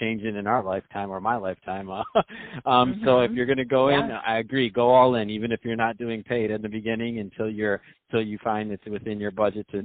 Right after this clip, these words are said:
Speaker 1: where it makes sense. Um, but great stuff there. Um, so Emily, hey, I really appreciate you coming on the show today and teaching us more about what you're doing at Elevate Growth Group. If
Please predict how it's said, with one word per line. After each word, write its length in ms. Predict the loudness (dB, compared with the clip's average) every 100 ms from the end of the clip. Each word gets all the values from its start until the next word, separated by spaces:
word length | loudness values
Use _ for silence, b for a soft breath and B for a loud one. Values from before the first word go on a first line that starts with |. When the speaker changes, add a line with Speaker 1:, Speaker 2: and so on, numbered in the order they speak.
| -8 -8
Speaker 1:
where 200 | -8 -8
it 80 |
makes 240 | -8 -10 -8
sense. 260 | -10 -10 -12 _ -12
Um, 260 | -10 -10
but 200 | -12 -6
great 220 | -2 -2 -2
stuff 160 | -6 -6 -8
there. 260 | -10 -10 b b b b -6
Um, 420 | -2 -2 -4 -6
so 100 | -6
Emily, 340 | -4 -2 -2 -2
hey, 180 | 0 2
I 100 | 2
really 360 | 0 0 0
appreciate 580 | -2 -6 -10 -6 -8 -8
you 80 | -12
coming 300 | -10 -8 -8
on 100 | -8
the 80 | -8
show 140 | -6 -4
today 400 | -4 -4 -2 -4
and 220 | -6 -10
teaching 320 | -12 -14 -12 -12
us 100 | -12 -10
more 220 | -6 -4
about 300 | -2 -2 -2
what 220 | -6 -4
you're 160 | -6 -6
doing 420 | -8 -8 -6 -4
at 160 | -6 -4
Elevate 460 | -6 -6 -8 -8
Growth 260 | -6 -6 -8
Group. 180 | -10
If 100 | -10